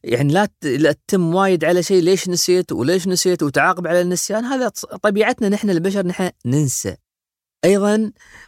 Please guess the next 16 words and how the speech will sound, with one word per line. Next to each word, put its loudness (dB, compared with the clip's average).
قالوا 2
جواز 0
وصف -2
الإنسان -2
بما -2
فيه 0
من 0
غير 0
إطراء، -2
كقوله: -2
"أيها 0
الصديق". -6
شوفوا، -4
الله 2
سبحانه -4
وتعالى، -2